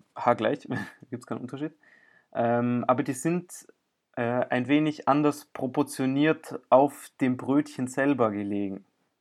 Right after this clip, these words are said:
Das heißt, ähm,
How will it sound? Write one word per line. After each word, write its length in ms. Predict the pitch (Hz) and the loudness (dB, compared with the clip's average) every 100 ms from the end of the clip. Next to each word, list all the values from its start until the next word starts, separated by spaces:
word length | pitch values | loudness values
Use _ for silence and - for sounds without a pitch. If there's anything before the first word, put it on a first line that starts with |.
| _ _ _ _ _ _ _ _ _ _ | _ _ _ _ _ _ _ _ _ _
Das 200 | - 117 | -8 4
heißt, 600 | - 120 151 160 - - - | 10 10 10 2 -14 -12 -2
ähm, 680 | 123 117 120 117 117 120 | 2 4 4 2 0 -4